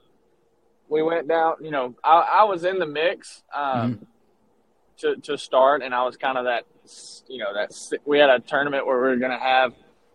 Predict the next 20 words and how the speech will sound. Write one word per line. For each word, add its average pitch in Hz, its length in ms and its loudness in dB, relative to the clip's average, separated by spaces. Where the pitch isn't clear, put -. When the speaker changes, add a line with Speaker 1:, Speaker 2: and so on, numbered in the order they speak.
Speaker 1:
five 143 320 6
starters, 143 600 -2
and 120 320 -14
I 123 120 0
was 123 180 -4
kinda 127 280 -4
the 120 120 -6
sixth - 400 -6
man 131 260 -6
out, 120 340 2
you 143 100 -10
know? 143 240 -2
Speaker 2:
Yeah, 113 160 -12
yeah. 113 160 -4
Speaker 1:
Um, 113 540 0
and 123 540 -6
<clears throat> - 480 -10
went 170 300 6
down 170 240 8
there, 170 340 10